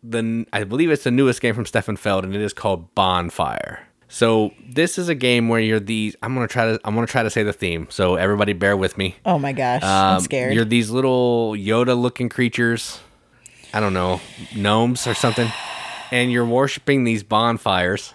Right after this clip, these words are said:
Speaker 1: The bonfires get put out. It's your mission to try to turn the bonfires back on so you can send your, um, Touchdown Jesus guy to worship at the light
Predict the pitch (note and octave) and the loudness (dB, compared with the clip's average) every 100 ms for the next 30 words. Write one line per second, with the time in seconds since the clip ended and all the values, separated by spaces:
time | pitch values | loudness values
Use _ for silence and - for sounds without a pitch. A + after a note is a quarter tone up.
0 | _ F#2 G#2+ A#2+ - A#2+ A2+ G#2+ - - | _ -2 0 0 2 2 2 -2 -8 -4
1 | A2+ F#2 F#2 - - _ - - G2 - | 0 2 0 -4 -20 _ -20 -8 -8 -4
2 | G#2+ A#2 A2+ A2+ - A2 G2 F#2+ A2+ G#2 | -2 0 0 -2 -2 -4 -4 -2 2 2
3 | G2+ G#2+ G2 G2 - A#2+ A2 F#2+ G2 G2+ | 2 0 0 -2 0 0 0 0 0 0
4 | - F#2+ F#2+ F2 F#2 F2 - A2+ A2+ F2 | 0 0 0 0 0 0 -2 0 2 2
5 | E2+ F#2 - - - _ - G2+ G2+ G2 | -2 -6 -12 -20 -20 _ -4 0 0 0
6 | G2+ - G#2+ F#2+ G2 F#2 F2+ E2+ E2+ E2 | -4 -2 -2 0 0 0 0 0 -2 -4
7 | E2 - G2+ - F#2+ F2+ A2 G#2 G2 - | -6 -6 -4 -2 -2 0 -2 -2 -2 0
8 | F2+ E2+ E2+ F2 - - - - G2+ F#2 | 2 4 2 -2 -6 -20 -20 -6 -2 2
9 | G2+ G2+ G2 F2+ - F#2+ F#2+ F2+ F#2 F#2 | 0 0 -2 -2 -4 -4 -4 -2 0 -2
10 | F2+ - | -4 -16